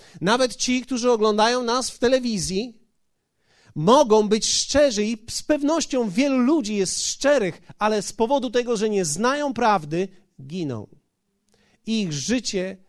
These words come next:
zanika, giną. Nie mają powodzenia w niczym, tylko dlatego, że są szczerzy. Nawet niektórzy ludzie ze swojej szczerości czynią Boga.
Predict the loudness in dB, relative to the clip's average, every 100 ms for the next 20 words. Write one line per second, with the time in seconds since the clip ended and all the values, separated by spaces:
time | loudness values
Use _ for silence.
0 | _ -8 -4 -2 -2 -4 -10 -14 -16 _
1 | _ -18 -8 -4 -2 -4 -6 -12 _ _
2 | _ -6 -2 0 0 0 0 0 0 0
3 | 0 -2 -2 -4 -4 -8 -10 -16 _ -4
4 | -2 0 0 0 2 0 0 -4 -4 -6
5 | -4 -2 -2 -4 -4 -4 -4 -4 0 2
6 | 4 2 -2 -2 -6 -6 -4 -4 -2 -2
7 | -2 -2 -4 -6 -12 -12 0 0 2 0
8 | 0 -2 -2 -2 -2 -2 -4 -8 -8 -4
9 | -2 0 2 2 2 -2 -8